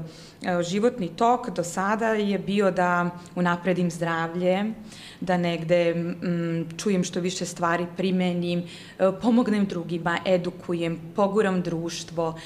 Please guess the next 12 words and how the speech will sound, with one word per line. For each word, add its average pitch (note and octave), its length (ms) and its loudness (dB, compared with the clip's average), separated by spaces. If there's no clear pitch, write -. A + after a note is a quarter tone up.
samo E4 220 2
negde B3 300 6
da, G3 320 2
eto, F3 320 -2
da E3 120 -2
budemo A3 380 0
dobro F3+ 520 2
raspoloženi, G#3+ 960 2
da D#3 220 0
zdravlje E3 400 0
negde D#3+ 260 0
funkcioniše, G#3+ 920 0